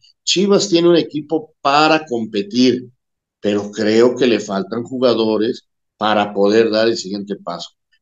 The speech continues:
Que si utilizan a Calderón, bueno, si lo tienen dado de alta, si lo perdonaron, como se dice, si está ahí y el tipo puede aportar, pues hay que ponerlo, pues hay que buscar el bien general, pero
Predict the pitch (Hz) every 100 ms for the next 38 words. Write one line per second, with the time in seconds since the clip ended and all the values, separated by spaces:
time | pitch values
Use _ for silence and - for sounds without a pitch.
0 | - 151 156 147 151 170 175 156 151 147
1 | 147 165 175 175 202 190 - - _ -
2 | - 127 127 131 160 170 127 123 135 143
3 | 139 135 135 143 143 139 135 135 _ _
4 | - - 135 131 127 135 131 135 139 147
5 | 147 143 139 135 120 120 120 123 127 139
6 | - 135 135 - _ _ - 131 135 -
7 | 160 156 160 151 123 113 113 135 - 123
8 | 85 - _ _ _ _ - 127 143 139
9 | 131 123 127 151 151 170 185 196 196 147
10 | 147 214 240 247 147 160 180 156 135 -
11 | 170 160 139 160 - 123 117 139 226 262
12 | - _ _ _ _ _ _ _ _ -
13 | 151 190 247 247 -